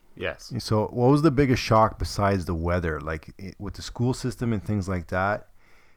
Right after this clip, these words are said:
Speaker 2: did you, was there any major differences that you're like, "This is ridiculous. I wanna go home"?
Speaker 1: I, I wouldn't say it, that I wanted to go home, but it, it's more the discipline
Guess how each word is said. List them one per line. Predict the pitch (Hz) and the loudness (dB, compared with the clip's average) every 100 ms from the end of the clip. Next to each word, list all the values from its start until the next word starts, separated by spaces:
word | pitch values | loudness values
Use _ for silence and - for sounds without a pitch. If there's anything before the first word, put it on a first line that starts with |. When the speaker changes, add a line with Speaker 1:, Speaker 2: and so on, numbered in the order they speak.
| - | -14
Speaker 2:
did | 92 87 | -10 -4
you, | 107 123 - | 0 0 0
was | 107 104 87 | -2 0 4
there | 110 | 4
any | 107 123 131 | 6 8 8
major | 98 90 92 95 90 101 101 | 8 6 4 2 2 4 4
differences | 92 - 92 - 101 - 98 92 | 2 -2 -4 0 0 0 -4 -2
that | 90 90 | -2 -2
you're | 85 | -4
like, | 78 - | -6 -6
"This | 101 127 - | -4 -2 -4
is | - 82 69 | -8 -8 -8
ridiculous. | 69 80 71 69 90 - 85 78 | -8 -6 -6 -6 -6 -4 -8 -8
I | 60 85 | -8 -6
wanna | 90 87 | -4 -4
go | 76 | -6
home"? | 65 62 53 - - - - _ - - - - - - - - - - _ _ _ - | -12 -12 -14 -18 -20 -20 -20 _ -20 -20 -20 -20 -20 -20 -20 -20 -20 -20 _ _ _ -16
Speaker 1:
I, | 143 | -8
I | 135 139 | 0 6
wouldn't | 175 214 | 6 6
say | 170 139 113 107 | 4 4 6 4
it, | 73 | 2
that | 104 101 - _ - | 2 2 0 _ 2
I | |
wanted | 104 98 101 98 | 4 6 6 4
to | - | 2
go | 90 | 0
home, | 82 87 123 196 - - - | 2 0 0 -2 -10 -18 4
but | 104 - | 6 6
it, | 104 - | 4 2
it's | - | -2
more | 107 110 120 113 110 - _ _ _ _ _ | 2 4 6 6 4 0 _ _ _ _ _
the | 107 | -8
discipline | 90 107 - - 82 87 | -2 0 0 -6 -10 -10